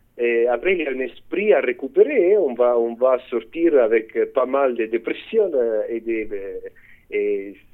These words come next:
sur le côté psychologique, on, on doit faire tous ensemble un travail très important. Il y a du monde qui est seul, hein. Moi, pour exemple, je suis avec, euh,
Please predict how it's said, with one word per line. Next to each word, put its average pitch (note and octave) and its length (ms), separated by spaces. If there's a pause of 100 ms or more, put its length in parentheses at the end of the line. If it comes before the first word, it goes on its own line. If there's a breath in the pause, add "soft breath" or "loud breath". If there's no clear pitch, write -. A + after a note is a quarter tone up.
(140)
sur A2+ 80
le G#2 80
côté B2+ 260
psychologique, B2 680
on, A2 340
on A#2 80
doit A2 200
faire - 180
tous - 180
ensemble C#3+ 400
un A2 80
travail A#2+ 320
très A2 280
important. F#3 480 (440 soft breath)
Il A2+ 100
y A2 60
a A2 40
du B2 160
monde D#3 380 (200)
qui G#2+ 80
est - 60 (100)
seul, A3+ 260
hein. C#3 120
Moi, C#3 340
pour A2+ 120
exemple, A#2+ 460
je G#2 80
suis A2 140
avec, G#2 340
euh, F#2 460